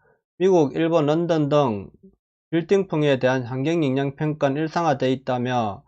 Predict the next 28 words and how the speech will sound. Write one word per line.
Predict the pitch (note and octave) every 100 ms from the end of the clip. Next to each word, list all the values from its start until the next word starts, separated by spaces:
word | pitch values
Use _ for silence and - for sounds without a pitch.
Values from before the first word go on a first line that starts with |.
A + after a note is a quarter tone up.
| _ _ _ _
부산시도 | A#2 E3+ F3 -
이러한 | F3 F3+ D#3+
부분에 | D#3 D3+ C#3
대한 | B2+ C3
대책을 | B2 A#2+ C#3+ C#3+ C#3
만-, | B2+ C3+
만들어 | C#3+ D3 D#3 D3+
나가야 | B2 A#2 C3+ D3+
할 | C3 A#2+
것이라는 | C3 A#2+ A2+ A#2+ A#2+
뜻을 | A#2+ A2+ A#2+
비쳤다는 | - - A#2 - G#2 G#2 G#2+
것이다. | G#2+ A2+ C#3 _ _ _ _ _ -
그렇죠. | A3+ -
해변 | B2+ B2+ F#3 A#3
바닷가 | - B2 D3+ - G#3+ -
바로 | B2
앞에, | F3+ A3+ F#3+
그죠? | D#3 B2+ A2+ _
그렇게 | - G#3 -
고층 | D3 A#2 - F3+
빌딩을 | F3 F#3+ G3+ E3+ A#2 A2+
세우면 | - G3 E3 G2
안 | G#2+
되죠. | F3 F#3 G#2 G2 - _
그죠? | A#2+ A2+ A2 _ _ _ _ -
저는 | A3 F#3 A#2
해변가에서 | C#3 F#3 G#3+ A#3 F#3+ - D3+ A#2+ G2+